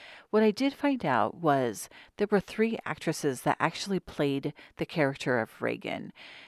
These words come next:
Now, the reason why they brought in the two other actresses was because Reagan, or Linda Blair, the actress herself, was really young at the time. She was only, like, twelve or thirteen,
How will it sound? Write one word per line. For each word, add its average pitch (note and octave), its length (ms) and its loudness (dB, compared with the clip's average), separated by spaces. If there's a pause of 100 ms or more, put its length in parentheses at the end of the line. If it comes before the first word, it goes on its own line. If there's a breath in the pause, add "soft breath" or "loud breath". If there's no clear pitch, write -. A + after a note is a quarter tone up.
(120)
Now, G3+ 180 4
the G3 140 2
reason A3 260 2
why A#3 160 2
they F3+ 140 2
brought D#3 340 -2
in D3+ 240 -4
the D3 120 0
two D#3 220 -2
other C#3+ 200 0
actresses D3 720 -2
was D3+ 160 -4
because F3 680 -4 (460 loud breath)
Reagan, F3 640 0 (260)
or D#3+ 140 2
Linda D3+ 260 2
Blair, C#3+ 520 0 (120)
the - 160 0
actress C3 440 -4
herself, C3+ 680 -2 (260 loud breath)
was F#3 200 0
really F3 280 6
young C#3+ 280 0
at C3 100 0
the C3+ 80 -4
time. B2 300 -4
She - 140 -2
was F#3 100 2
only, G#3+ 160 0
like, G#3+ 180 -2
twelve D3 300 -2
or C3+ 80 -2
thirteen, C3 600 -6